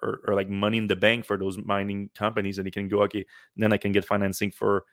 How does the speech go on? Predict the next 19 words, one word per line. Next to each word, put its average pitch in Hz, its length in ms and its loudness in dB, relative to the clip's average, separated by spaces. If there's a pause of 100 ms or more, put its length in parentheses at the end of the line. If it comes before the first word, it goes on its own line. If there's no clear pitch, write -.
(140)
I 107 60 0
guess - 160 -4
it's 143 120 -6
a - 40 -6
capital - 420 0
extensive 98 680 -2 (380)
business. 104 520 0
Like, - 240 -10
y-, 98 180 -10
uh, - 320 -8
I - 40 -12
mean, 104 120 -10
I 101 80 0
follow 110 360 2
it 95 120 0
closely, 107 500 0
and 98 80 -4
<laughs> - 20 -2
you, 98 60 -4